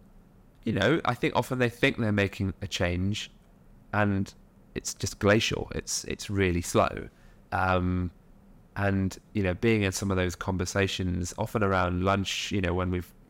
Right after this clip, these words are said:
got a workshop or coaching going on, but it's actually around that moment where we, yeah,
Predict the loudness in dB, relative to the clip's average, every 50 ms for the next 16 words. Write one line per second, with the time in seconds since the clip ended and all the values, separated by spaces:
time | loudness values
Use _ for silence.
0 | -18 -10 -6 -4 -2 0 2 2 2 2 0 -4 -6 -6 -6 -4 -4 -4 -4 -4
1 | -2 -4 -4 -4 -2 -4 -2 -2 -2 -2 0 0 0 -2 -2 -2 -2 -2 -4 -4
2 | -6 -6 -8 -4 -2 -2 0 2 2 2 2 0 0 0 -2 -2 -2 0 -2 0
3 | 0 0 -2 -4 -6 -14 -20 -20 -20 -20 -20 -18 -14 -12 -12